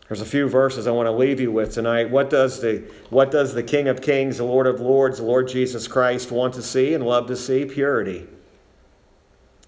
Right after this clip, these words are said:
Matthew five eight, "Blessed are the pure in heart, for they shall see God." James four eight, "Purify your hearts,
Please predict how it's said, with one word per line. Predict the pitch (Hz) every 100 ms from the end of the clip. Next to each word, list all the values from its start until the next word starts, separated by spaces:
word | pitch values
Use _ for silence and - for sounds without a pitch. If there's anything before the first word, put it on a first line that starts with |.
| _ _
Matthew | 120 131 131
five | 127 135 131 135
eight, | 135 143 131 - - - -
"Blessed | 113 131 131
are | 131
the | 120
pure | - 135 135 131
in |
heart, | 127 135 131 113 - - - _ _ _ _ _ _ _ _ _ _ _ _ _
for | - 113
they | 117 120
shall | - 131 127 120
see | - 123 120
God." | 123 127 123 104 95 - - _ _ _ _ _ _ _ _ _ -
James | 135 139 139 135
four | 151 147 139
eight, | 147 143 -
"Purify | - 156 170 170 151 135
your | 127 120
hearts, | 113 120 113 98 - -